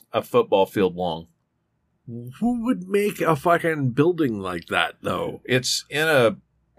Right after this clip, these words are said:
Speaker 1: it's an old building, and so it's just a real long, it's like the whole block is filled with building, right? And it's, like, the middle space,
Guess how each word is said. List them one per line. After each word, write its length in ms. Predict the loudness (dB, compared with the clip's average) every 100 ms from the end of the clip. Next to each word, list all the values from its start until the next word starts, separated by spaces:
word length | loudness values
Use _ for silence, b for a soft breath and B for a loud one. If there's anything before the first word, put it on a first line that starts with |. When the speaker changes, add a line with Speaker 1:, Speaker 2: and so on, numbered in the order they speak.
| -20 -6
Speaker 1:
it's 220 | -4 -4
an 60 | 0
old 280 | 2 2 4
building, 380 | 4 4 -2 -12 -20 _ _ -10
and 160 | -8
so 280 | 2 4 4
it's 160 | 2 0
just 300 | 0 0 -6 -4
a 100 | -2
real 420 | -2 2 2 2
long, 300 | 0 -4 -6
it's 220 | -6 0
like 220 | 0 0
the 260 | 0 2 2 0
whole 240 | 2 2
block 340 | 4 4 2
is 100 | -4
filled 220 | -2 -2 -2
with 180 | -6 0
building, 300 | 0 0 -6
right? 280 | -4 -4 -8 _ _ _
And 100 | -6
it's, 120 | -2 0
like, 180 | 0
the 80 | 0
middle 260 | 0 0 0
space, 640 | -2 0 0 2 -2 -6